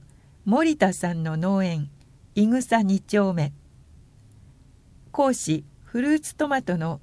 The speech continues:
三公園園主、森田信之。対象、区内在住、在勤、在学の方。四月参加者は除きます。定員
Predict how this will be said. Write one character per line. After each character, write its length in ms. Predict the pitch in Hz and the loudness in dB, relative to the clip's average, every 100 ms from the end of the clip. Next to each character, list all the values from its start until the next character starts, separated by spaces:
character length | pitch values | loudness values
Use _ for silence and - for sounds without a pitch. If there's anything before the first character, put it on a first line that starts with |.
| - | -14
三 360 | - 226 269 277 | -8 -2 -2 -4
公 300 | - 269 220 | -6 -2 0
園 240 | 147 143 - | 2 0 0
園 180 | 185 185 | -2 -2
主、 340 | 175 - 117 - - - - - - - - | -4 -10 -10 -12 -20 -20 -20 -20 -20 -20 -10
森 320 | 220 262 254 202 | -2 0 0 -2
田 280 | - 156 - - 175 | -2 -2 -4 -6 -4
信 300 | 185 240 196 | -2 -2 -2
之。 320 | 143 - - - - - - - - - - - | -6 -10 -20 -20 -20 -20 -20 -20 -20 -20 -20 -4
対 200 | 240 254 | 2 2
象、 440 | 247 - 196 190 - | 2 0 0 0 -4
区 160 | - 349 | -6 -2
内 220 | 330 233 | 2 2
在 260 | 170 202 185 | 2 0 0
住、 300 | 175 170 156 | 0 0 0
在 300 | - 202 214 | 0 0 0
勤、 280 | 196 185 | -2 0
在 240 | 156 170 196 | 0 2 2
学 260 | 202 - | 0 0
の 120 | 180 175 | -2 -2
方。 380 | 170 - 151 - - - - - - - - | -6 -4 -4 -4 -20 -20 -20 -20 -20 -20 -20
四 220 | - - 220 | -8 0 2
月 260 | 285 302 | 2 0
参 280 | - 285 269 | -4 -4 -2
加 120 | 294 | -4
者 180 | 285 208 | -2 0
は 200 | 175 175 | 0 0
除 300 | 180 175 190 - | 0 0 0 -4
き 140 | 180 | -4
ま 120 | 175 | -4
す。 200 | 180 - - - - - - - - - - - - - - | -4 -12 -20 -20 -20 -20 -20 -20 -20 -20 -20 -20 -20 -20 0
定 220 | 247 254 | 4 6
員 260 | 233 208 190 | 6 2 0